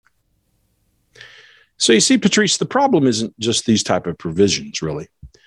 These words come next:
The problem is how the provision may develop, expand, and change in the future. And that's par-, particularly true of I R A and Roth accounts, where new laws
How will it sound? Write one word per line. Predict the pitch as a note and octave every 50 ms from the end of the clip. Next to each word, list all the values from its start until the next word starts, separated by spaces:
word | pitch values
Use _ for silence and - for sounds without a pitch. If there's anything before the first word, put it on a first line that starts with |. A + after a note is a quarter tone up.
| _ _ _ _ _ -
The | C#3+
problem | - - G3 A#3+ - - C#3 A#2
is | A2+ G#2+ - -
how | C3+ C3+ C3+
the | A#2+
provision | G2+ - A#2+ G#2 G#2 A2 G2+ G#2 G#2 G2 F#2
may | F#2 F#2+ F#2 F2 F2 - -
develop, | G2 F2+ D#2+ E2 D#2 F#2 D#3 - _ - - _ _ _ _ _ _ -
expand, | - - - - - - D3+ D3+ D3+ D3 D3 B2+ C#3 - - _ -
and | F2 E2 D#2 D#2 -
change | - - D2+ - E2 D#2 D#2 F#2 F#2+ -
in | - G2 F#2 E2+
the | D#2+
future. | - - E2 D#2 D2+ - - - - - _ _ _ - - - - - - - - _ _ _ _ _ _ _ _ -
And | D#3 E3 F#3
that's | F#3+ F3+ - -
par-, | - - - - D#4 C4+ G#3 - - -
particularly | - G#3 - - E4+ D#4+ - D#4+ G#3 C#3 G#2+ G2 G2 F#2+
true | - - - A#3+ C4+ G#3 E2+ E2+ - -
of | - G2+ G2+ G2 -
I | G#2 A#2 C3+
R | D3+ B2
A | E2 D#2+ G2+
and | C3 C3 A2
Roth | G#2+ B2 A3+ C4 - -
accounts, | - - - B2+ D3 - C#3+ - -
where | C#3+ C3+ C3 B2+ B2
new | B2 B2+ C#3+ F#3 A3 G#3+
laws | F3 E2 D2 D2+ D#2+ A#2 D3+ -